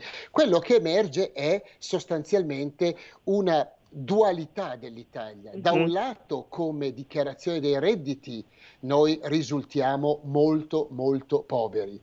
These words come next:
Speaker 1: e dall'altro, invece, come possesso di case,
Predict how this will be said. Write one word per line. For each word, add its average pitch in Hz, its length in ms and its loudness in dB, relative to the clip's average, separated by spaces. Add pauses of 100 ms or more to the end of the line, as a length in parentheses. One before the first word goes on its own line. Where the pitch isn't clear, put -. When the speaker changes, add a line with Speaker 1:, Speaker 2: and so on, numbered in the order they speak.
(260)
Speaker 1:
e 233 120 2
dall'altro, 147 880 0
invece, 151 560 -6
come 127 440 0 (240)
possesso 147 800 -2 (160)
di 123 300 -10
case, 117 580 -2